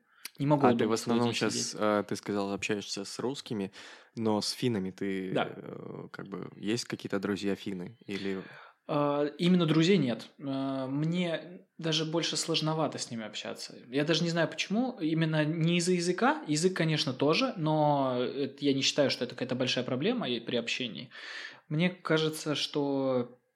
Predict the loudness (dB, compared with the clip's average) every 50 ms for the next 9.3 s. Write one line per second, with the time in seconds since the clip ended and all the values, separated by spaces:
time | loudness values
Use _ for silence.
0 | _ -4 -2 0 2 4 4 4 4 6 6 6 4 4 2 0 -2 -2 0 0
1 | 0 2 2 2 2 2 2 0 0 0 -2 -4 -4 -6 -10 -14 -14 -16 -20 _
2 | _ _ _ _ _ _ _ _ _ _ _ _ -18 -18 -18 -18 -20 -20 -20 -20
3 | _ _ 2 2 4 6 6 6 6 6 4 4 4 4 4 4 4 4 2 2
4 | 2 0 -2 -4 -6 -10 -14 _ _ _ _ _ 0 2 2 2 2 -2 -8 _
5 | _ _ _ _ _ -10 -6 -4 -2 -2 -2 -2 0 0 0 0 -2 -2 -4 -4
6 | -2 -2 -2 -4 -4 -4 -4 -2 -2 -2 -2 -2 -2 -2 0 -2 -4 -10 -16 _
7 | _ _ _ _ _ _ _ _ _ _ _ _ _ -20 -18 -16 -16 -16 -16 -18
8 | -20 -20 -20 -20 _ _ _ _ _ _ _ _ _ _ _ 6 6 8 8 8
9 | 8 8 6 4 0 -6